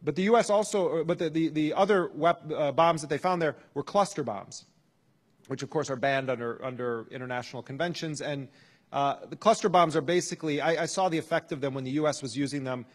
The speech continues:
in the Kosovo War in nineteen ninety-nine. I, I went to the Niš marketplace after it was bombed, um, in Serbia and saw the aftermath of it.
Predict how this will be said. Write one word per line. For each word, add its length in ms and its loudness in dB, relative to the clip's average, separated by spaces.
in 160 -6
the 180 -4
Kosovo 500 0
War 340 -2
in 80 -8
nineteen 320 -6
ninety-nine. 580 -4
I, 220 -4
I 20 -4
went 220 -6
to 80 -12
the 100 -6
Niš 320 -8
marketplace 680 -8
after 260 -6
it 60 -10
was 140 -12
bombed, 440 -4
um, 240 -6
in 140 -8
Serbia 560 -4
and 100 -6
saw 240 0
the 140 -2
aftermath 540 -6
of 80 -14
it. 120 -14